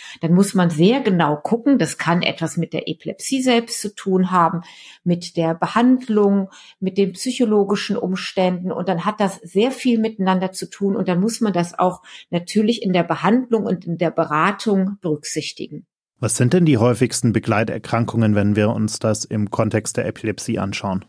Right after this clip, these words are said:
Speaker 1: Das häufigste und aus meiner Sicht wichtigste sind die psychischen, äh, Störungen, die psychiatrischen Erkrankungen. Das ist etwas, was wir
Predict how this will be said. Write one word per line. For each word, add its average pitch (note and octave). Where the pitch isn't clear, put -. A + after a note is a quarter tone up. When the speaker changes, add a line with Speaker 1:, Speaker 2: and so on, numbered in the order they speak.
Speaker 1:
Das G3+
häufigste C4+
und G3
aus F3
meiner G3
Sicht A#3
wichtigste G3
sind E3
die D#3
psychischen, B3+
äh, A#3
Störungen, A#3+
die G3
psychiatrischen G#3
Erkrankungen. G#3
Das F#3
ist F3+
etwas, -
was E3
wir E3